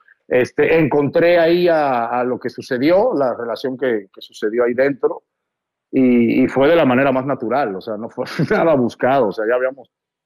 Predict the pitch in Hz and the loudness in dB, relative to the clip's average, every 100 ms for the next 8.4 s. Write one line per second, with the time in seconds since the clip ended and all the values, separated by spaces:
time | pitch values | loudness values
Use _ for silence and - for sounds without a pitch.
0 | - 143 151 151 139 - 139 139 120 120 | -4 -2 0 0 -2 0 0 0 0 0
1 | 131 123 113 110 101 120 120 - 139 117 | 0 -2 -4 -6 -4 -2 -2 0 2 0
2 | - _ _ _ _ _ _ - 120 139 | -2 _ _ _ _ _ _ -8 -2 0
3 | 147 131 147 139 131 156 160 180 - 139 | 0 0 0 2 4 4 4 2 0 -2
4 | 135 131 123 117 - 120 127 127 - 120 | 0 0 0 -2 -4 -2 0 0 0 -2
5 | 120 139 156 165 143 135 139 151 - 135 | -2 -2 -2 -4 -4 -6 -6 -4 -2 -2
6 | 143 151 135 117 95 _ _ _ _ _ | -2 -2 -2 -4 -10 _ _ _ _ _
7 | _ - 120 117 - 123 104 120 117 110 | _ -6 -2 -2 0 0 2 2 2 4
8 | 135 147 160 | 4 4 4